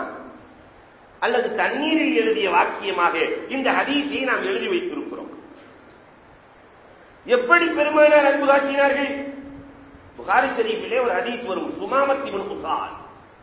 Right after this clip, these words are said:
சஹாபாக்களுக்கு ஏராளமான தொல்லைகளை வழங்கியவர் சுமாமா, சஹாபாக்களை கொன்று குவித்தவர் சுமாமா. இந்த சுமாமா சஹாபாக்களின் கையிலே பிடிபடுகிறார்.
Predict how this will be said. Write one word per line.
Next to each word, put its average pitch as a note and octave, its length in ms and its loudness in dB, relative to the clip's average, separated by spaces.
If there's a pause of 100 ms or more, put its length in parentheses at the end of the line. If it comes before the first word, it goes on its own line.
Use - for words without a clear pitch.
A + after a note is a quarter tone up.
(760)
சஹாபாக்களுக்கு C#4 920 6
ஏராளமான C#4 600 6
தொல்லைகளை C4 540 2
வழங்கியவர் A#3+ 580 0
சுமாமா, F3+ 360 0 (1200)
சஹாபாக்களை F#3 600 4 (100)
கொன்று G3 260 -2
குவித்தவர் G3 540 -4
சுமாமா. D3+ 400 -2 (1600)
இந்த A#3+ 240 -2
சுமாமா G3 520 2 (640)
சஹாபாக்களின் G3+ 760 2
கையிலே E3+ 340 -2
பிடிபடுகிறார். E3 720 -4